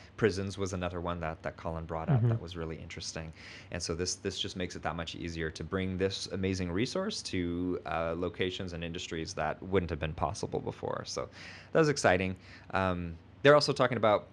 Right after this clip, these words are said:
Speaker 1: making sure the air temperature and humidity is even throughout an entire room. They talked about a portal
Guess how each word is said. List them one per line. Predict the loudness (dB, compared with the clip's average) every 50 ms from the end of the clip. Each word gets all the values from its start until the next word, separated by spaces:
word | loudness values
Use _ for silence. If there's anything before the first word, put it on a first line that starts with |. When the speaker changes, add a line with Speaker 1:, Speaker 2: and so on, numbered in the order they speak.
| -12
Speaker 1:
making | -6 -4 -2 0 0 2 0 0 0 -2 -4
sure | -4 -2 0 0 2 2 2 2
the | 0 0 0 0 -2 0
air | 0 2 2 2
temperature | 2 0 -2 -2 -4 -2 0 2 2
and | 2 0
humidity | -2 -2 -2 -2 -2 0 0 0
is | -2 -2
even | -4 -4 -4 -2 -2 -4 -2
throughout | 2 4 4 4 4
an | 4 2
entire | -2 -2 0 2 2 4 2 2
room. | 0 0 0 0 0 0 -2 -4 -6 -8 -12 -18 -14 -12
They | -6
talked | 0 0 0 2 2
about | 0 0 0 0
a | -2
portal | -6 -6 -2 0 2 2 2 2 2 2 0 0